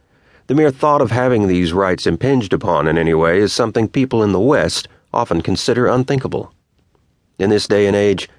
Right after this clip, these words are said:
people will fight tooth and nail to right cases of discrimination and injustice,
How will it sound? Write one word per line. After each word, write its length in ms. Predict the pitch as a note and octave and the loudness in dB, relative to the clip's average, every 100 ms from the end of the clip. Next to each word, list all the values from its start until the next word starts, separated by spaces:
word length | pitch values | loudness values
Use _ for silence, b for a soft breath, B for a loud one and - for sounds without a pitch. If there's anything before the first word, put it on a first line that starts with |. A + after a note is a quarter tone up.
| b | b
people 260 | - F#2+ F#2 | -4 -2 0
will 140 | G2 | 0
fight 320 | - A2 G#2+ | 0 -2 -2
tooth 260 | - B2 A2+ | 0 0 0
and 140 | A2+ | 0
nail 360 | A2+ B2 A2 F2 | 2 2 2 0
to 120 | - | 0
right 340 | F#2 G#2+ A#2 - | 0 0 -2 -2
cases 400 | F#2 D#2+ D#2+ D2+ | -2 -2 -2 -4
of 120 | E2+ | -4
discrimination 720 | E2+ - F#2 F2+ F2+ - F2+ | -4 -2 0 0 0 0 0
and 180 | F2 E2+ | 0 0
injustice, 640 | E2+ G#2 G#2 - - - | -2 0 -2 -4 -12 -12